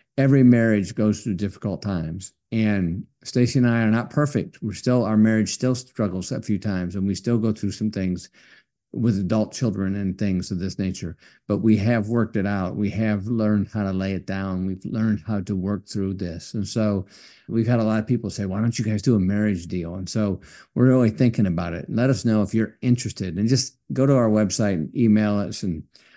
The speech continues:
let us know. Say, "Hey, I'm interested in the marriage deal." And what we're thinking about is, you know, people need to be married at least for five years,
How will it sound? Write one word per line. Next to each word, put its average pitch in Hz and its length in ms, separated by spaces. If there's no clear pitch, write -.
let 113 160
us 107 160
know. 95 220
Say, 104 180
"Hey, 110 300
I'm 120 200
interested 120 420
in 98 100
the 101 40
marriage 95 460
deal." 87 400
And 127 400
what 147 160
we're 151 140
thinking 131 360
about 98 320
is, 95 260
you 123 100
know, 110 100
people 135 320
need 117 200
to 101 40
be 107 140
married 104 340
at 95 80
least 117 300
for 107 80
five 107 420
years, 104 480